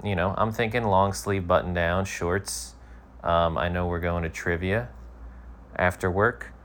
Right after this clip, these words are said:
I'm gonna be wearing jeans because I think it's just unprofessional to be in a bar at night and not be wearing jeans. Wearing shorts in a bar at night seems weird to me. You know, lunch, outdoors,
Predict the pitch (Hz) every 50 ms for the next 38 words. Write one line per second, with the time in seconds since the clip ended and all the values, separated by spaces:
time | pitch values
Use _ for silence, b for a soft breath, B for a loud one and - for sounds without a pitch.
0 | - - - - - - - 92 107 127 120 117 104 92 92 92 90 90 90 90
1 | 87 87 85 80 85 85 85 92 101 107 107 104 - 87 85 - 90 87 87 85
2 | 82 90 90 85 85 80 - - - 82 80 - - - 87 85 82 82 78 -
3 | - 78 80 - - - 73 73 - - - 78 80 78 76 76 78 76 76 71
4 | 78 73 - 65 78 76 71 58 58 78 76 71 64 - - 62 60 64 65 65
5 | 67 69 76 - 76 65 65 65 64 - - 80 76 78 85 - - 80 78 -
6 | - 82 78 76 73 71 65 62 - - 69 69 64 - - 65 60 58 - 69
7 | 62 60 62 - - 62 60 60 62 - B B B B B B B B B B
8 | - 76 80 85 82 65 76 92 101 107 110 104 - - - - - - - 85
9 | 90 85 - - 98 98 95 90 90 92 90 92 - - - - -